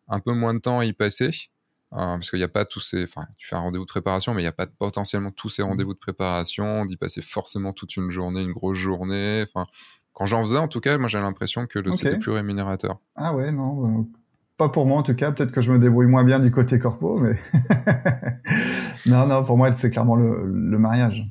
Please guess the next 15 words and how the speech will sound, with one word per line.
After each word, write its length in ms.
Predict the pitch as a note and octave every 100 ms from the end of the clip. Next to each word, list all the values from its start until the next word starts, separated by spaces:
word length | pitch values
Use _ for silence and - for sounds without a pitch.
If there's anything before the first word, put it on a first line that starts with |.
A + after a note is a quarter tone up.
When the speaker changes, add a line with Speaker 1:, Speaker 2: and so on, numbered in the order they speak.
| -
Speaker 2:
Parce 160 | A2
que 300 | - A#2+ G#2+
généralement, 460 | A2+ B2 B2 C3+ C#3+
moi, 180 | C#3 C3
là, 260 | B2+ B2
je, 140 | A2+ A#2 G#2+ G#2 G2 F#2 F#2+
voilà, 300 | G2+ A2+ A2
j'ai, 340 | G2+ G#2 F#2 - - - - - _ _ _ _ - G2 G2 - -
quand 120 | A2+
je 80 | -
shoote 180 | A#2
un 60 | A2+
mariage, 480 | A2 B2 C#3 B2 A#2
j'ai 180 | G#2+ A2
peut-être 380 | - A2 A#2 A2